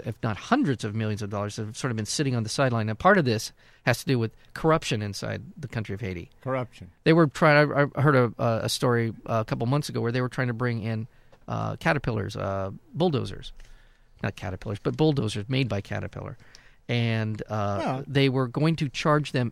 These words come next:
Speaker 1: a
Speaker 2: it's safe.
Speaker 1: surcharge tax that was more than the actual
Speaker 2: Caterpillar.
Speaker 1: caterpillars were actually
Speaker 2: Hmm.
Speaker 1: cost.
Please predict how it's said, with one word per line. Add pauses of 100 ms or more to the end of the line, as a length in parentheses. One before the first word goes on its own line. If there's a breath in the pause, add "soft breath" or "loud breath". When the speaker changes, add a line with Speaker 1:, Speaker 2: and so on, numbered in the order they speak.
Speaker 1:
a (180)
Speaker 2:
it's
safe. (120)
Speaker 1:
surcharge
tax (580 soft breath)
that
was
more
than
the
actual (680)
Speaker 2:
Caterpillar.
Speaker 1:
caterpillars
were
actually
Speaker 2:
Hmm. (360)
Speaker 1:
cost.